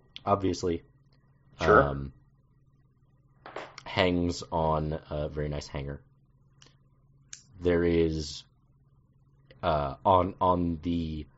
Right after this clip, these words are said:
Speaker 1: right-hand side wall, a mounting for my warden's blade in its sheath.
Speaker 2: Sure.
Speaker 1: Um, and then several notebooks stacked at the bottom. Um,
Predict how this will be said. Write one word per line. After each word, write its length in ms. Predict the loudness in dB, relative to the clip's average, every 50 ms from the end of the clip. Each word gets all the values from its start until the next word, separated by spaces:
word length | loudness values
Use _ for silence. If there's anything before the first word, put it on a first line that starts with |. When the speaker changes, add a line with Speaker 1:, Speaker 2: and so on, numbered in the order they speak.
| _ _ _ _ _ -18 -2
Speaker 1:
right-hand 480 | 2 4 4 4 2 0 -2 -2 -2 -2
side 280 | -2 0 0 0 0 -2
wall, 520 | -2 -2 0 2 2 2 0 -2 -4 -8 -12 _ _ _ _ _ _ _ _ _ _ _ -6
a 440 | -4 -2 -2 -2 -4 -6 -8 -10 -14 -18 _ -20 _ _ _ -6
mounting 580 | 0 2 2 2 2 0 -2 -2 -2 -2 -6 -8
for 640 | -10 -8 -4 -2 -2 0 0 0 0 -2 -4 -6 -10 -8
my 160 | -6 -4 -4
warden's 420 | -2 -2 -2 -2 -2 -2 -4 -6 -8
blade 460 | -4 -2 0 0 0 0 -2 -4 -6
in 160 | -8 -8 -8
its 160 | -8 -8 -8
sheath. 400 | -10 -10 -10 -10 -12 -14 -18 -20 -20 _ _ _ _ _ _ _ _ _ _ _ -20 _ _ _ -12 -10
Speaker 2:
Sure. 520 | -4 2 6 6 8 6 6 2 -6 -14 -20 -16 -10
Speaker 1:
Um, 540 | -6 -6 -4 -4 -4 -6 -8 -10 -12 -14 -16 -18 -20 _ _ _ _ _ _ _ _ _ _ _ _ _ _ _ _ _ _ _ _ _ _ _ _ _ _ _ _ _ _ _ _ _ _ _ -8 -4
and 160 | 0 4 6
then 140 | 6 6 6
several 760 | 4 0 4 6 6 6 6 6 6 8 8 8 6 4 0 -4 _ _ _ _ -20 -10 -4
notebooks 720 | 2 4 4 4 4 4 0 -2 -2 -2 -4 -6 -6 -6 -6
stacked 400 | -6 -4 2 4 4 4 4 0
at 80 | -2 -4
the 60 | 0
bottom. 320 | 0 0 0 0 -4 -8 -14 -20 _ _ _ _ _ _ _ _ _ _ _ _ -20 -20 -20 -20 -20 _ _ _ _ -20 -20 -20 -20 _ -20 -20 -20 -20 -20 -14
Um, 460 | -10 -8 -6 -6 -6 -6 -8 -10 -12